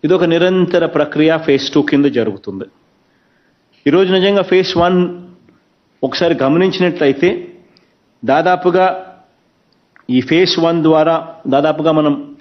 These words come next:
యాభై రోజుల పాటు రాష్ట్ర వ్యాప్తంగా ఫేజ్ వన్ నిర్వహించాం, ఆరోగ్య సురక్ష కార్యక్రమం.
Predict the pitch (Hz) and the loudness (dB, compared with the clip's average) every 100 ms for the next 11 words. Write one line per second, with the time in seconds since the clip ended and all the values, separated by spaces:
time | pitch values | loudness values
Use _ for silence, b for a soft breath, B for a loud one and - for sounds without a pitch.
0 | b b b - 113 139 156 156 165 175 | b b b -2 0 0 2 2 2 2
1 | 170 170 160 160 143 143 - 139 147 147 | -2 -2 -2 0 0 -2 -2 -2 -2 0
2 | 139 139 139 135 - 139 131 123 117 117 | 0 0 0 0 0 0 2 0 -2 -4
3 | 110 113 113 117 120 - 120 - 117 113 | -8 -4 -2 -2 -4 -6 -6 -6 -6 -2
4 | 113 - 117 | -4 -2 -6